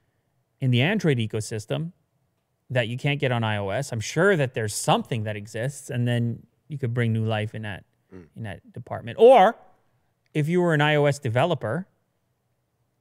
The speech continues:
Speaker 1: or you wanted to be an I O S developer, no, sorry, an Android developer, and you only have the I O S hardware.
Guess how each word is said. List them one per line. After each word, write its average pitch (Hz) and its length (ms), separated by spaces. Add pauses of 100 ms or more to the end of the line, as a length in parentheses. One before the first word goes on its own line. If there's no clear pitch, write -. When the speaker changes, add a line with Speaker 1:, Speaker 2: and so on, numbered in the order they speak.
(120)
Speaker 1:
or 143 60
you 117 120
wanted 190 400
to 151 80
be 135 120
an 117 80
I 107 140
O 107 80
S 107 160
developer, 117 640 (880)
no, 151 300 (180)
sorry, 123 320
an 123 80
Android 143 380
developer, 107 500
and 131 180
you 127 80
only 127 200
have 117 200
the 117 100
I 107 140
O 104 100
S 107 140
hardware. 120 560